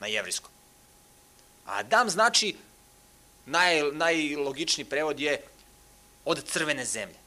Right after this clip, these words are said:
Dakle, kao da je Adam bio crvenokožac. Kao da je bio opet taj neki srednji tip. Adam.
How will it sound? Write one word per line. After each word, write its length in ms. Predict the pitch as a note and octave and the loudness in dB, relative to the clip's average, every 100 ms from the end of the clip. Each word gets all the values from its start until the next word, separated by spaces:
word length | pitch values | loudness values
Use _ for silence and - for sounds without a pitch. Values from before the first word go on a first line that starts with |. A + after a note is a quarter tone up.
| - | -10
Dakle, 180 | - - | -8 -4
kao 220 | C4+ C#4+ | 0 4
da 80 | C4+ | 6
je 80 | |
Adam 220 | B3+ B3+ A3 | 6 4 2
bio 140 | A#3+ | 2
crvenokožac. 840 | - F#3+ F#3 D#3+ - C#3 - - - - - - - | 4 2 2 0 0 -2 -2 -14 -20 -20 -20 -20 -6
Kao 120 | B3 | 0
da 40 | B3+ | 2
je 40 | |
bio 180 | C4+ B3+ | 8 8
opet 220 | B3+ G3+ - | 6 -2 2
taj 100 | G#3 | 4
neki 200 | G#3+ F#3+ | 4 2
srednji 380 | - F#3+ F3 - | 4 6 4 0
tip. 220 | C3+ - - - - - - - - - - - - | -6 -8 -20 -20 -20 -20 -20 -20 -20 -20 -20 -20 -12
Adam. 240 | F#2+ F#2 | -10 -10